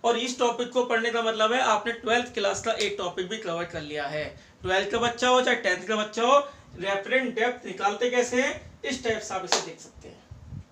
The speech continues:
हमने सारे मेथड यूज़ करे हैं, हमने स्नेल्स लॉ को भी यूज़ करा है, हमने यहाँ पे जो इमेज बनाने का तरीका है वो भी यूज़ करा है, और हमने देखा कि ये जो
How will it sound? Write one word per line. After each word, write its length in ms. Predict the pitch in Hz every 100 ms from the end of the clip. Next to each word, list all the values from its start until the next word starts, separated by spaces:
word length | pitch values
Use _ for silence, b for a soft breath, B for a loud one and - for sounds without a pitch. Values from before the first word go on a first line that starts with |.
| _ - - B B B B B B B -
हमने 300 | 190 226 262
सारे 300 | 233 220 247
मेथड 280 | 247 247 233
यूज़ 140 | 226
करे 160 | 240 -
हैं, 260 | 254 - - - -
हमने 240 | 202 214
स्नेल्स 420 | 202 196 208 220
लॉ 140 | 226 226
को 80 | 233
भी 160 | 214
यूज़ 180 | 233 -
करा 220 | 226 220
है, 360 | 226 220 226 - B B -
हमने 260 | 196 214 226
यहाँ 240 | 214 214
पे 340 | 226 226 226 - -
जो 240 | 170 214 226 220
इमेज 320 | 196 233 196
बनाने 240 | 208 214
का 100 | 220
तरीका 300 | 226 208 208
है 380 | 202 208 220 - -
वो 220 | 160 180
भी 100 | 202
यूज़ 240 | 254 240
करा 240 | 233 233 220
है, 300 | 214 220 - B B
और 120 | 220 214
हमने 200 | 220 220
देखा 280 | 202 214
कि 100 | 226
ये 240 | 247 196
जो 100 | 226